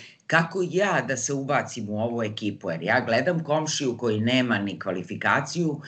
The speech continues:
ni, e, radnu naviku, ni sposobnost za bilo šta, koji je užasno uspeo. I evo on vodi ove ljude na miting, je postao funkcioner, toliko je važan.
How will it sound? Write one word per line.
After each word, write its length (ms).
ni, 600
e, 260
radnu 340
naviku, 540
ni 160
sposobnost 680
za 80
bilo 300
šta, 480
koji 200
je 100
užasno 560
uspeo. 500
I 140
evo 200
on 220
vodi 380
ove 180
ljude 340
na 100
miting, 460
je 200
postao 300
funkcioner, 800
toliko 300
je 80
važan. 480